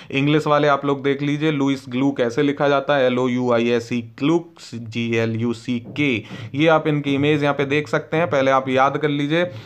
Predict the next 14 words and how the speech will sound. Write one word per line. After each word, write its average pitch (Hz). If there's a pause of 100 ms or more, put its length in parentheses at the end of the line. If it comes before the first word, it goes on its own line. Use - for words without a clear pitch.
(160)
अब 123
देखिए 143
लिटरेचर, 151
तो 147
एल 139
से 156
शुरू 151
होता 147
है, 131
ठीक 131
है, 131
एल 139
से 147
ग्लूक, 135